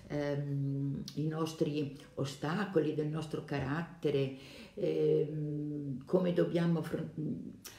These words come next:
affrontare le persone con le quali appunto interagiamo. Ehm, e, e secondo me questo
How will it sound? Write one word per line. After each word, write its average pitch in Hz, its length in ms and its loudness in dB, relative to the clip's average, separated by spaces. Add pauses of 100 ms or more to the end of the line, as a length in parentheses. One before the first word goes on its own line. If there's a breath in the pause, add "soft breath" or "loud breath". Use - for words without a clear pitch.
(160 loud breath)
affrontare 160 680 4
le 156 100 2
persone 156 500 0
con 156 140 -2
le 151 160 0
quali 143 340 2
appunto 143 720 0 (220 loud breath)
interagiamo. 139 1160 2 (720 loud breath)
Ehm, 143 960 2 (480)
e, 170 260 0
e 185 100 2
secondo 226 500 6
me 262 220 4
questo 220 640 4